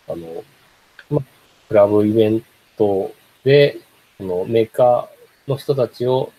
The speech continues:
Speaker 2: まあ、メーカーフェアに来た人たちを集めて、あの、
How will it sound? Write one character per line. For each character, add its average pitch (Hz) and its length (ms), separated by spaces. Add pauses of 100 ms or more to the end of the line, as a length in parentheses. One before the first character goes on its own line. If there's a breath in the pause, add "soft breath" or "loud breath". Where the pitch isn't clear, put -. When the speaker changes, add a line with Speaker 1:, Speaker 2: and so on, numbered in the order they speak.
(120)
Speaker 2:
ま 104 140
あ、 - 20
メ 107 100
ー 113 60
カ - 80
ー 110 60
フ 143 60
ェ 139 40
ア 113 40
に 87 120
来 - 80
た 107 120
人 - 180
た 104 100
ち - 220
を 123 320 (640)
集 110 80
め 101 120
て、 117 420 (580)
あ 87 40
の、 87 260